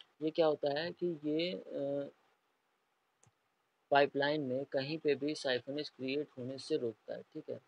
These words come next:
ठीक है, ये वाटर सील, ठीक है, वाटर सील ट्रै-, अ,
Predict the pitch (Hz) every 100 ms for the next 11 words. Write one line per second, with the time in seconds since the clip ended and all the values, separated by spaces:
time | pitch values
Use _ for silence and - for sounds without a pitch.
0 | _ _ _ _ _ _ _ 170 139 123
1 | 135 151 156 127 123 120 160 - - 135
2 | 156 175 _ _ _ _ _ _ _ _
3 | _ _ _ _ _ _ _ _ _ _
4 | _ _ _ _ _ _ _ _ _ 160
5 | 151 139 127 127 - 156 - 143 151 -
6 | 139 139 - 131 131